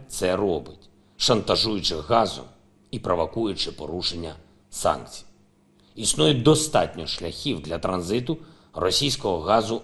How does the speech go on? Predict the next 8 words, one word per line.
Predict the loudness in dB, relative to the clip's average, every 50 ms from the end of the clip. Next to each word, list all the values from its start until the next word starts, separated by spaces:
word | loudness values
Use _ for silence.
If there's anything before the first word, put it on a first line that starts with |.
| -8
в | -12 -10
Європу, | -6 -4 -4 -2 0 0 -2 -2 -4 -6 -10
і | -10 -10
кожна | -4 0 2 2 2 2 -2 -8
країна | -8 -6 -6 -4 -4 -2 -2 -2 -4 -6 -8 -16 -20 -20 _ _
повинна | -4 -4 -4 -2 -2 -2 -2 -2 -4 -4 -6 -10 -16 -20 -14
зберігати | -12 -10 -8 2 2 2 2 2 -2 0 0 0 -2 -2 -4 -10 -10 -10 -16 -20 _ _ _ _
принциповість. | _ 0 0 0 0 -4 -8 -10 -8 -8 -8 -8 -8 -10 -16 -20 -20